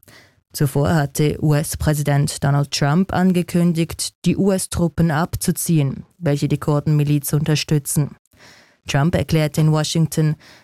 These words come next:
der Truppenabzug werde schrittweise erfolgen, er wolle aber die kurdischen Kämpfer in der Region weiterhin beschützen.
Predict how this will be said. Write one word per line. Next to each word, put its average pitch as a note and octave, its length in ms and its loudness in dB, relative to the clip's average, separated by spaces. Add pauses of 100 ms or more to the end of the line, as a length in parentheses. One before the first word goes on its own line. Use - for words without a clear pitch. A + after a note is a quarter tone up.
der E3 100 0
Truppenabzug F#3 920 0
werde D#3 240 2
schrittweise D#3 720 0
erfolgen, F3 640 0 (420)
er G3 140 2
wolle G3+ 300 2
aber F3+ 160 0
die E3+ 100 -2
kurdischen F#3 580 0
Kämpfer E3 440 0
in D#3+ 80 4
der D3+ 100 2
Region D#3 440 2
weiterhin D3+ 460 0
beschützen. D#3 680 -2